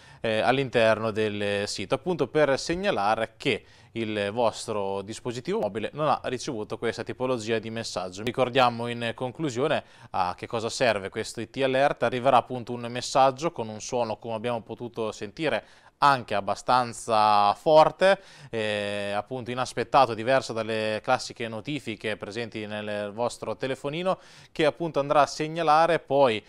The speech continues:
quando sarà realtà, una situazione di emergenza grave. Ecco, I T Alert funzionerà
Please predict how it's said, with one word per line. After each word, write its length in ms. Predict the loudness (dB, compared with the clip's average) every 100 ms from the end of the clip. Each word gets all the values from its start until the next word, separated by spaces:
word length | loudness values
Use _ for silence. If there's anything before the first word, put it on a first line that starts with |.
| -18 -6
quando 240 | -4 -4
sarà 320 | 0 6 8
realtà, 680 | 8 6 4 4 6 6 6 0 -16 -8
una 280 | -2 -2
situazione 720 | -2 -4 -4 -4 -2 -2 0 -2
di 220 | -2 -2
emergenza 1080 | 0 0 0 -4 -6 -4 2 4 4 2 0
grave. 480 | -2 -2 -4 -6 -8 -8
Ecco, 400 | -2 -2 -4 -6
I 140 | -6 -6
T 160 | -6 0
Alert 520 | 2 4 2 2 -2
funzionerà 600 | -6 -8 -2 2 4